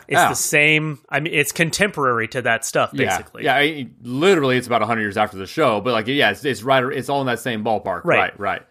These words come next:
Speaker 1: Yeah.
Speaker 2: It will be contemporary to the sequel, I guess, then.
Speaker 1: I was gonna say,
Speaker 2: Yeah.
Speaker 1: I think it is gonna be, it's contemporary to, um, yeah, the, the new show
Speaker 2: The
Speaker 1: that's
Speaker 2: sequel
Speaker 1: coming out,
Speaker 2: series?
Speaker 1: because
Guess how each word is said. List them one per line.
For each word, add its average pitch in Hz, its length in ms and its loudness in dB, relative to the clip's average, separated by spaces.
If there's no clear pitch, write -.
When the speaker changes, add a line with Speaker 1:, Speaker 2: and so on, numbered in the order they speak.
Speaker 1:
Yeah. 127 200 0
Speaker 2:
It - 40 -4
will 175 160 4
be 180 120 4
contemporary 131 520 0
to 139 100 -4
the 127 120 -4
sequel, 123 340 -2
I 98 120 2
guess, 92 260 -6
then. 95 280 -10
Speaker 1:
I 156 80 4
was 175 100 2
gonna 175 140 0
say, 208 120 2
Speaker 2:
Yeah. 160 100 4
Speaker 1:
I - 40 -4
think 196 160 0
it 170 80 2
is 175 140 2
gonna 160 160 -2
be, 151 140 -2
it's 170 320 -8
contemporary 156 720 -2
to, 151 440 -4
um, 120 600 -2
yeah, 147 180 4
the, 135 220 0
the 131 100 -2
new 151 160 -2
show 160 140 0
Speaker 2:
The 147 60 4
Speaker 1:
that's 135 100 0
Speaker 2:
sequel 147 140 -2
Speaker 1:
coming 127 140 -2
out, 127 140 2
Speaker 2:
series? 127 160 -8
Speaker 1:
because 131 600 0